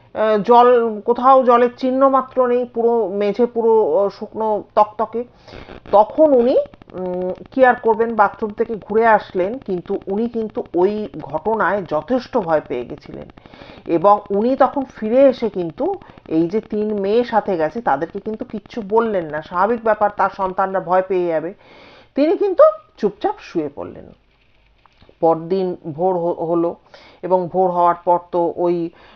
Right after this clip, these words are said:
আহ, এই দিদিভাইয়ের, মানে অলকানন্দাদির মাসি যিনি, তিনি কিন্তু ফিরে আসলেন। এবং, আহ, ফিরে আসার পর তখন কিন্তু, আহ, ওই, উম, দিদিমা আর কি, অলকানন্দাদির দিদিমা,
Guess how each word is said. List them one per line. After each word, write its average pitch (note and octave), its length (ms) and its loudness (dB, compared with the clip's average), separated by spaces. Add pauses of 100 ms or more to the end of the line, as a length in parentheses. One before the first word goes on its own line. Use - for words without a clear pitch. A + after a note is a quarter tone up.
(100)
আহ, D#3+ 440 -4
এই E3+ 260 0
দিদিভাইয়ের, E3+ 560 0 (100)
মানে E3+ 240 -2
অলকানন্দাদির E3+ 800 -2
মাসি E3+ 480 -4
যিনি, D3+ 300 -8 (400)
তিনি A3+ 220 2
কিন্তু F#3+ 320 -2
ফিরে A#3 360 2
আসলেন। G#2 480 -6 (440)
এবং, G3+ 420 4
আহ, F#3+ 340 2
ফিরে G#3 320 -2
আসার G#3+ 340 2
পর E4 240 2 (140)
তখন F4+ 380 0
কিন্তু, G#3+ 460 -2
আহ, D#3+ 1080 -4 (140)
ওই, E3+ 300 0
উম, D#3 760 -10
দিদিমা F#3+ 500 2
আর E3+ 240 0
কি, F3+ 160 -4
অলকানন্দাদির F3 840 -4
দিদিমা, F#3 480 -2